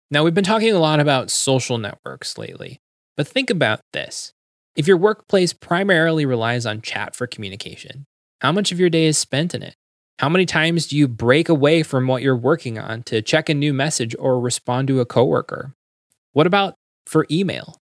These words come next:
or forum communications or a text message?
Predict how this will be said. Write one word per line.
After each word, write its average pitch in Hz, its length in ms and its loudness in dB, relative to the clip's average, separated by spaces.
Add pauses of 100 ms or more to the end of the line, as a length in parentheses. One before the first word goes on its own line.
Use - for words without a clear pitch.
(400)
or 131 200 0
forum 139 500 -2
communications - 1120 -14 (400)
or 127 340 4
a 120 120 -4
text - 400 -8
message? - 500 -16